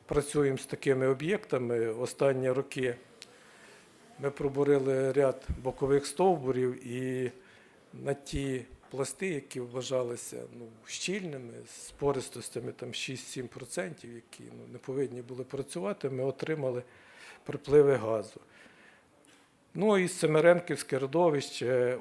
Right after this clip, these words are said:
у нас це традиційні візейські поклади. Ми знаємо, що в Д Д З пористості нижче восьми процентів, ну,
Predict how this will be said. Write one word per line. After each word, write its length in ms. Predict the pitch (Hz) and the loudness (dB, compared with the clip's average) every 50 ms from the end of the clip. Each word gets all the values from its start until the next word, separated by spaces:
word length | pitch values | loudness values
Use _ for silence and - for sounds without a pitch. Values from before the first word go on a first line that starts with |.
| 127 | -6
у 60 | 131 131 | -6 -4
нас 440 | 139 139 147 151 143 - - - | 0 0 0 0 0 -2 -6 -10
це 100 | - 135 | -8 -8
традиційні 760 | 120 - 131 135 127 131 131 127 - - 143 139 127 123 127 | -8 -6 -4 -4 -2 -4 -4 -6 -4 -4 -4 -4 -4 -4 -6
візейські 500 | 127 127 123 147 135 127 117 - - 127 | -6 -6 -2 -2 -2 -2 -2 -6 -12 -16
поклади. 520 | 117 - 165 185 - - - 127 120 - 120 | -12 -8 -6 -8 -6 -6 -8 -8 -6 -6 -8
Ми 120 | 127 127 | -6 -6
знаємо, 340 | 131 123 135 135 131 131 127 | -6 -4 -2 -2 -2 -2 -2
що 160 | - - 127 | -4 -8 -8
в 80 | 120 117 | -8 -6
Д 120 | 127 131 | -6 -8
Д 140 | 123 127 135 | -8 -6 -6
З 240 | 123 131 147 139 131 | -2 0 0 0 0
пористості 760 | - - - 135 139 131 117 - - - 107 - - - 117 | -2 -4 -4 -6 -4 -4 -6 -8 -10 -10 -12 -12 -10 -12 -10
нижче 400 | 123 123 131 123 - - - 123 | -8 -6 -6 -6 -6 -8 -10 -10
восьми 320 | 127 127 - - 123 123 | -10 -10 -10 -10 -10 -10
процентів, 680 | 120 - 117 - - - 127 123 117 110 - - 120 113 113 113 | -10 -12 -16 -18 -14 -10 -10 -10 -10 -12 -16 -18 -20 -18 -18 -18
ну, 60 | 113 | -20